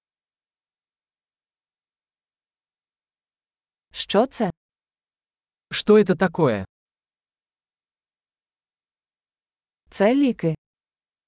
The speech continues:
Speaker 2: Это лекарство?
Speaker 1: У ньому є кофеїн.
Speaker 2: В нем есть кофеин.
Speaker 1: У цьому є цукор.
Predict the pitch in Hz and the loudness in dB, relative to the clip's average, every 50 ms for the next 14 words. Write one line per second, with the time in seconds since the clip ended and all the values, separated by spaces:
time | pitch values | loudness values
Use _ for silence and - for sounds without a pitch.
0 | _ _ _ _ _ _ _ _ _ - 151 151 160 160 170 170 - 208 220 208 | _ _ _ _ _ _ _ _ _ -2 -2 0 2 2 2 2 2 2 0 0
1 | 180 - - 120 110 98 98 _ _ _ _ _ _ _ _ _ _ _ _ _ | 0 -4 -4 -4 -4 -4 -6 _ _ _ _ _ _ _ _ _ _ _ _ _
2 | _ _ _ _ _ _ _ _ _ _ _ _ _ _ _ _ _ _ _ _ | _ _ _ _ _ _ _ _ _ _ _ _ _ _ _ _ _ _ _ _
3 | _ _ _ _ _ _ _ _ _ _ _ _ _ _ _ _ _ _ _ _ | _ _ _ _ _ _ _ _ _ _ _ _ _ _ _ _ _ _ _ _
4 | _ _ _ _ _ _ _ _ _ _ - 208 208 190 185 175 190 247 320 320 | _ _ _ _ _ _ _ _ _ _ -2 2 2 4 4 4 2 2 2 0
5 | 277 233 214 208 - 254 247 233 - - 185 170 160 156 147 151 - _ _ _ | 2 0 0 0 2 2 0 0 0 -2 -2 -2 -2 -2 -2 -4 -8 _ _ _
6 | _ _ _ _ _ _ _ _ _ _ _ _ _ _ _ _ _ _ _ _ | _ _ _ _ _ _ _ _ _ _ _ _ _ _ _ _ _ _ _ _
7 | - 143 165 185 196 196 190 190 190 - - - 165 156 - 180 185 170 131 107 | -2 2 4 4 6 6 6 4 2 0 -2 -4 -4 -4 -2 0 0 2 0 0
8 | 95 - _ _ _ _ _ _ _ _ _ _ _ _ _ _ _ _ _ _ | -2 -4 _ _ _ _ _ _ _ _ _ _ _ _ _ _ _ _ _ _
9 | _ _ _ _ _ _ _ _ _ _ _ _ _ _ _ _ _ _ _ _ | _ _ _ _ _ _ _ _ _ _ _ _ _ _ _ _ _ _ _ _
10 | _ _ _ _ _ _ _ _ _ _ _ _ _ _ _ _ _ _ _ _ | _ _ _ _ _ _ _ _ _ _ _ _ _ _ _ _ _ _ _ _
11 | _ _ _ _ _ - 208 196 - - 190 202 254 311 320 302 240 220 202 - | _ _ _ _ _ -2 -2 -2 0 0 2 2 2 2 0 0 0 0 0 0
12 | - 247 226 - - 170 160 | -2 -2 -2 -2 -2 -2 -2